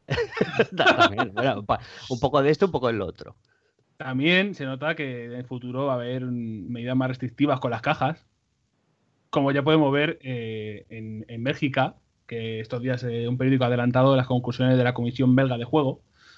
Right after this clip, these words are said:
Speaker 2: sobre las cajas de loot y que asegura que Overwatch, Counter-Strike fifa dieciocho, incumple la legislación.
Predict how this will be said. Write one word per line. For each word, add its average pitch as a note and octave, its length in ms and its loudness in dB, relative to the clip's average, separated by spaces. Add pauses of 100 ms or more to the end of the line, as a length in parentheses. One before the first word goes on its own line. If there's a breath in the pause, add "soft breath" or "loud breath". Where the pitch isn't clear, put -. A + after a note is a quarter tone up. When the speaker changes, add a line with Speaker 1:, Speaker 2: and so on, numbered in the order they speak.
(240 soft breath)
Speaker 2:
sobre E3 220 4
las C3 100 4
cajas C#3+ 220 2
de C#3+ 60 4
loot D#3+ 240 2 (320)
y F#3 160 -2
que F#3 120 2
asegura C#3 440 0
que B2+ 520 -2
Overwatch, B2+ 460 -2 (840)
Counter-Strike C3 720 0 (180)
fifa B2+ 220 -2
dieciocho, C3 440 0
incumple D3+ 440 4
la B2+ 120 4
legislación. B2 540 -2